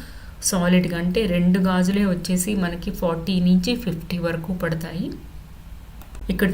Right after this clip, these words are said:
చూడండి, మీరు ఇలా చేయించుకోవాలనుకున్నా కూడా ఒక్కొక్క గాజు పదిహేను గ్రాముల్లో చేసుకుంటే మనకి అరవై గ్రాముల్లో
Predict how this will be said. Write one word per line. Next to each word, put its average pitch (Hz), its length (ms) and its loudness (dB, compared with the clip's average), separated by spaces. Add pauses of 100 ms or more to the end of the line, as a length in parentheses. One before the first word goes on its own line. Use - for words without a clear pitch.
చూడండి, 175 380 0
మీరు 190 220 4
ఇలా 180 300 6
చేయించుకోవాలనుకున్నా 180 1120 2
కూడా 175 220 -2
ఒక్కొక్క 185 320 -2
గాజు 175 580 -2
పదిహేను 165 460 0
గ్రాముల్లో 180 640 2 (680)
చేసుకుంటే 180 440 2
మనకి 214 360 0 (140)
అరవై 190 300 4
గ్రాముల్లో 208 800 2